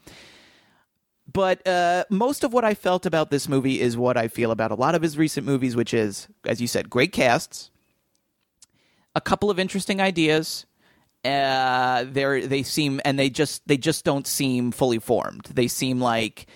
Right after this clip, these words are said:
he has a, a pile of ideas and he pulls one out and he makes it.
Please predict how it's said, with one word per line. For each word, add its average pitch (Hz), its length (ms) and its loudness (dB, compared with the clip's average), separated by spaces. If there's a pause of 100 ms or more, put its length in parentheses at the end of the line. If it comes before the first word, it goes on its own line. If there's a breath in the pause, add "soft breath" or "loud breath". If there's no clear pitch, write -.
(200 loud breath)
he 143 200 0
has 131 340 2
a, 127 280 4
a 123 60 -2
pile 139 480 2
of 135 100 2
ideas 120 720 2
and 123 160 -2
he 120 80 -4
pulls 131 320 -2
one 123 140 2
out 113 420 2
and 117 800 -4
he 117 400 -4
makes 110 320 -4
it. - 160 -8